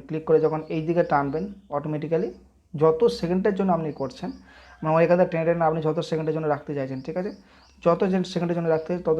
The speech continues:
সেকেন্ডের জন্য আপনাকে আস্তে আস্তে বড় করতে হবে। দেখুন অটোমেটিক্যালি এই জিনিসটা বড়। তাহলে এখানে কি দেখতে পাচ্ছেন, এটা প্রথমত কী হলো, একটা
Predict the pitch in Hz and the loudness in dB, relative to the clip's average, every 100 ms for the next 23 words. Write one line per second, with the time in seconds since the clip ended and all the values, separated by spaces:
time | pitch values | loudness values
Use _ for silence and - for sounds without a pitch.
0 | 156 151 147 143 143 139 143 139 135 139 | -2 -4 -2 -2 -2 -4 -4 -4 -6 -10
1 | 160 139 - 131 - - 143 147 - - | -8 -6 -8 -14 -18 -16 -14 -14 -16 -20
2 | - 135 147 147 165 262 - _ _ _ | -14 -10 -8 -4 -2 -4 -8 _ _ _
3 | - 151 147 139 139 131 127 151 160 170 | -12 -6 -4 -4 -4 -4 -4 0 2 2
4 | 165 156 - 175 175 175 160 165 165 165 | -2 -4 0 2 2 0 -2 -2 -2 -2
5 | 160 - 160 190 - - - - - | -2 -2 -2 -2 -4 -16 -18 -16 -12